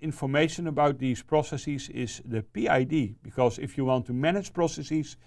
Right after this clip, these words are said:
you need the P I D. Let me use uppercase G to go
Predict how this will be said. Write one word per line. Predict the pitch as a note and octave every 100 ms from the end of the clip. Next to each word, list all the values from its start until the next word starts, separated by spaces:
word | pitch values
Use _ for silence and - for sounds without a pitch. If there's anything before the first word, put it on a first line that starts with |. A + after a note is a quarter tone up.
| - - -
you | B2
need | B2 D#3+ F3 -
the | A2
P | - D#3
I | C#3+ C#3+
D. | D3+ A2+ D#2+ - _ _ _ _ _ _ _ _ _ _ -
Let | C#3 D#3
me | E3+
use | F3 E3+ -
uppercase | E3+ E3 E3+ D3 A#2
G | A2+ F3+ D3+
to | -
go | A2 B2